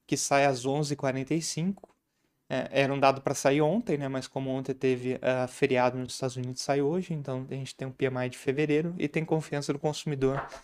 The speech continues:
meio-dia. Então por volta das onze e quarenta e cinco, meio-dia, fiquem de olho que podem sair dados que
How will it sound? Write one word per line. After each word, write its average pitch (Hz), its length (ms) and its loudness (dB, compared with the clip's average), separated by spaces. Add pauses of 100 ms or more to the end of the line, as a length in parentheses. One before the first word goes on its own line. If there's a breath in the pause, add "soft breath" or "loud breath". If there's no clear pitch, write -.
(360 loud breath)
meio-dia. 143 640 2 (160)
Então 135 240 -4
por 135 120 0
volta 127 300 2
das 127 240 0
onze 127 200 -2
e - 20 -8
quarenta 127 300 -2
e 123 80 2
cinco, - 360 -8
meio-dia, 127 560 -4
fiquem 131 400 -10
de 131 140 -4
olho 127 260 -2
que - 120 -14
podem 135 260 -2
sair 131 300 -2
dados 123 420 -2
que 131 240 -14